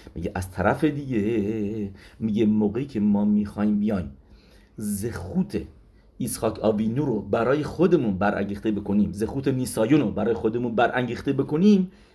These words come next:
می‌ریم سر اسحاق آوینو. چرا؟ به خاطر اینکه ما تو گمارای سندریدین چی نوشته؟ برا مزکه ابا، ابا لو مزکه برا.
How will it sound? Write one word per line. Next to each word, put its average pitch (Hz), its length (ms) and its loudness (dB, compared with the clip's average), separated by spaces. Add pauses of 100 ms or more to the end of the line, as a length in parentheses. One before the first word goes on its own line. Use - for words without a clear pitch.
می‌ریم 185 420 2
سر 175 220 0 (160)
اسحاق 123 280 -4
آوینو. 104 340 0 (1040)
چرا؟ 160 460 0 (1200)
به 107 200 4
خاطر 135 320 0
اینکه 120 1160 0 (280)
ما 113 140 -2
تو 113 120 -8
گمارای 110 360 0
سندریدین 110 520 -4
چی 143 140 -6
نوشته؟ 90 380 -6
برا 143 500 6
مزکه 156 600 2
ابا، 110 360 -2 (600)
ابا 139 520 6
لو 135 220 4
مزکه 175 480 2
برا. 87 300 -4